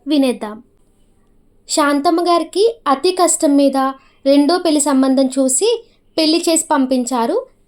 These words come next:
తల్లిదండ్రులు తమ బీదతనం వల్ల. శాంతమ్మ గారిని పెళ్లి చేసుకున్న రాజారావు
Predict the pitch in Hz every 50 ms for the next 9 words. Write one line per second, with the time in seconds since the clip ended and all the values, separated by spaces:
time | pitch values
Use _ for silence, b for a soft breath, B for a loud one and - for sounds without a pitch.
0 | _ - 294 285 320 349 349 349 339 320 320 302 285 285 285 330 277 277 _ -
1 | 330 320 330 269 254 285 277 247 254 254 240 240 226 220 214 208 208 202 208 -
2 | - _ _ _ _ _ _ _ _ _ - - - - 277 262 285 294 277 359
3 | 349 349 330 339 349 349 339 339 349 349 311 277 269 277 277 311 311 311 - -
4 | 302 294 294 277 247 233 233 233 247 294 294 302 294 285 285 277